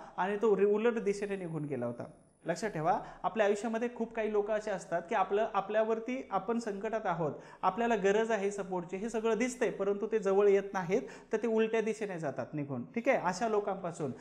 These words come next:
म्हणजे सॅमसन्स लोकांपासून सावध राहा. दुस-, पहिली गोष्ट. दुसरं एक जहाज होतं कॅलिफोर्निया नावाचं.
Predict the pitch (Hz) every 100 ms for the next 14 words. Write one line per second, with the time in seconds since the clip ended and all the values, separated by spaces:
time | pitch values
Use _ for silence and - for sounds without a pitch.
0 | - - 190 226 208 180 190 254 247 226
1 | 214 214 214 220 247 247 240 196 196 196
2 | 185 151 127 123 - - 185 202 208 202
3 | 208 190 175 170 135 - - - 208 233
4 | 302 311 269 262 247 254 233 208 240 240
5 | 233 226 269 269 233 220 202 185 160 151
6 | 190